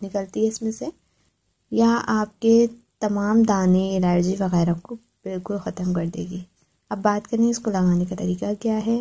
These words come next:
इसको लगाने के लिए आपने जहाँ आपके दाने हुए हैं या अगर आपके सर में से स्मेल आती है तो सर धोने के बाद आपने इसको लगाना है। और पहले आपने सर को dry होने देना है,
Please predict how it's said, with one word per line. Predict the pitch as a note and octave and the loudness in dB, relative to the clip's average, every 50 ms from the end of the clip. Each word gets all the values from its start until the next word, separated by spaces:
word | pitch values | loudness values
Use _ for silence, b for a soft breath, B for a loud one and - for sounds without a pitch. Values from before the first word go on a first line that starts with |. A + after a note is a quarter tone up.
| C4 - | -4 -8
इसको | G#3 F#3 - - - | -12 -12 -10 -10 -8
लगाने | F#3 F#3 F#3 F3+ F3 F3+ F3+ F3+ | -6 -2 -2 0 2 2 2 2
के | F3+ - G3 | 0 -2 -6
लिए | G3 G3 | -6 -6
आपने | G3 - - _ - F#3 F#3 F3+ F#3 - _ _ _ _ _ _ _ _ | -6 -8 -10 _ -12 -10 -8 -8 -10 -10 _ _ _ _ _ _ _ _
जहाँ | - G3+ F#3 F#3 G#3+ A3 | -4 -2 -2 0 0 -2
आपके | G#3+ G#3+ - - G#3 F#3 | -2 -4 -4 -4 -2 0
दाने | F#3 F3+ F3 F3 E3+ F3+ G3 G#3 | 0 2 2 2 4 4 2 2
हुए | G3+ G#3+ G#3 G#3 G3+ | 2 2 0 0 0
हैं | F#3 G#3 G#3+ A3 C#4 - _ _ _ _ _ _ _ _ _ _ _ _ - | -2 -2 -2 -2 -4 -4 _ _ _ _ _ _ _ _ _ _ _ _ -6
या | F3+ F#3 F#3 F#3 F#3 F#3 | -2 -2 0 0 0 0
अगर | F#3 F3+ F#3 F#3+ F#3 | -2 0 0 0 0
आपके | F#3 F3+ F3+ - - F3+ | 0 -2 -2 -4 -6 -8
सर | F3+ - - F#3+ F#3 | -6 -4 -2 0 2
में | F3+ F3+ F#3 F#3+ | 4 2 2 0
से | - - - - - - G#3 G3 | -4 -10 -16 -12 -6 -4 -4 -4
स्मेल | F#3 - F#3 F3+ F3+ F#3+ G#3 | -4 -2 0 0 2 2 0
आती | G#3 G3+ G3 - G3 | 0 -2 -2 -4 -6
है | F3+ F#3+ G3 | -6 -6 -6
तो | F#3+ A3+ A3 | -6 -6 -6
सर | - - G3 F#3+ F#3 | -6 -4 -4 -2 -2
धोने | F#3 F3+ F3+ F3+ F3+ F#3 F#3 | 0 0 2 2 2 2 2
के | - G#3+ G3 | 0 0 -2
बाद | F3 F3 E3 E3+ F3+ F3+ - B3 A#3+ - _ _ _ _ _ _ _ _ _ | -2 -4 -4 -4 -4 -6 -8 -14 -18 -18 _ _ _ _ _ _ _ _ _
आपने | - G#3 G3+ G3+ G3 - G#3 G#3+ A3 A3+ A3+ A#3 A#3 A3+ - B B B B _ _ _ _ _ _ _ _ _ _ _ _ | -6 -4 -4 -4 -6 -6 -2 0 4 4 4 4 4 2 -2 B B B B _ _ _ _ _ _ _ _ _ _ _ _
इसको | - A3 - - - A3+ | -10 -10 -6 0 2 2
लगाना | G#3 G3 E3+ E3 E3 D#3+ D#3 E3 D3 | 4 4 4 2 2 0 0 -2 -2
है। | D#3+ D#3+ - - F3 F3+ - _ _ _ _ _ _ _ _ _ _ - | -4 -4 -6 -8 -8 -10 -12 _ _ _ _ _ _ _ _ _ _ -4
और | F3+ F3+ F3+ F3+ F3+ F3+ F3+ F3+ F3+ F3+ F3+ F3+ - - _ _ | -2 0 2 2 2 2 2 2 2 0 -2 -4 -6 -10 _ _
पहले | - A3 G#3 G#3 | 0 2 4 4
आपने | G#3 G3+ - G3+ G#3 G3 | 2 0 0 -2 -2 0
सर | - - G3 F#3 | 2 2 2 2
को | F3+ G#3 G3 | 2 2 0
dry | F3+ F#3 F3+ E3+ E3+ F3 | 2 2 4 4 4 4
होने | F#3 F#3+ G3 G3+ G3+ | 4 2 2 2 4
देना | G#3 G#3+ G#3 G#3 G#3 | 4 4 4 4 2
है, | G3 G#3 G#3+ | 0 0 0